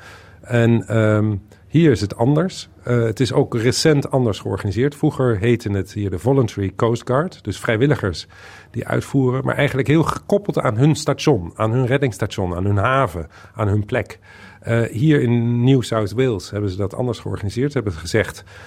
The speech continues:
dat brengen we onder één organisatie, de Marine Rescue. En, eh, nog steeds met volunteers, maar de boten komen, worden, worden gefinancierd veelal door de waterpolitie. Daar is ook de samenwerking. Daar zit ook het coördinatiecentrum.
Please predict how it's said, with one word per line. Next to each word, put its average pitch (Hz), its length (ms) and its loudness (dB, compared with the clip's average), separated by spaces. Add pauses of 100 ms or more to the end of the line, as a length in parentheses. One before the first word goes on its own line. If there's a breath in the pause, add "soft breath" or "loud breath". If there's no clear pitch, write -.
(100)
dat 110 160 -2
brengen 117 260 2
we 98 60 4
onder 98 280 0
één 135 360 2
organisatie, 104 720 0
de 117 60 0
Marine 101 520 4
Rescue. 143 500 -2 (640 loud breath)
En, 123 500 2
eh, 117 140 0
nog 117 140 2
steeds 160 260 2
met 143 140 0
volunteers, 110 640 -2
maar 104 140 -2
de 95 80 0
boten 131 380 2
komen, 101 360 0
worden, 92 320 -6 (160)
worden 87 300 -10
gefinancierd 107 920 -4 (220 loud breath)
veelal 98 500 2
door 90 200 -4
de 82 140 -6
waterpolitie. 123 800 -2
Daar 107 140 0
is 92 120 -4
ook 87 140 -4
de - 60 -6
samenwerking. 120 800 0 (380 loud breath)
Daar 101 160 0
zit 101 200 0
ook 92 100 -2
het - 160 -20
coördinatiecentrum. 113 1200 0